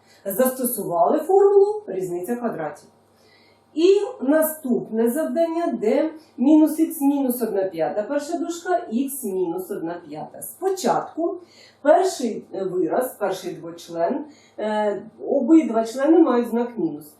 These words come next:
Я можу записати це в вигляді мінус х, а в дужечках х додати одна п'ята.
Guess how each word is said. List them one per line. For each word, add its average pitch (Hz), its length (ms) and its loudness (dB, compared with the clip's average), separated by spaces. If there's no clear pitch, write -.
Я 370 160 2
можу 339 180 6
записати 277 560 -2
це 254 140 -6
в 202 40 -6
вигляді 175 400 -6
мінус 339 720 2
х, 330 460 2
а 226 160 2
в - 40 -10
дужечках 277 580 -6
х 311 200 2
додати 233 460 0
одна 202 260 -4
п'ята. - 480 -10